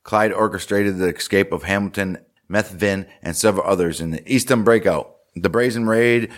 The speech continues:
generated negative publicity for sh-, uh, for Texas, and Clyde seemed to have achieved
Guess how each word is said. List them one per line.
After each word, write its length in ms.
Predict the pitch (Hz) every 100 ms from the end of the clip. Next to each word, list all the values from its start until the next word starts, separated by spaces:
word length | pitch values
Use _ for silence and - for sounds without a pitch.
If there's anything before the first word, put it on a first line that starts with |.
| -
generated 440 | 107 113 117 104
negative 440 | 101 123 127 123 -
publicity 540 | 113 120 113 82 85
for 140 | 78
sh-, 240 | 76 - - -
uh, 220 | 82 76
for 200 | - 76
Texas, 540 | - 80 101 104 - _ _ _ _ - _ - - - -
and 160 | 95 90
Clyde 340 | 117 117 113
seemed 300 | - 127 117
to 80 | 117
have 240 | 120 117
achieved 520 | 110 - 120 120 -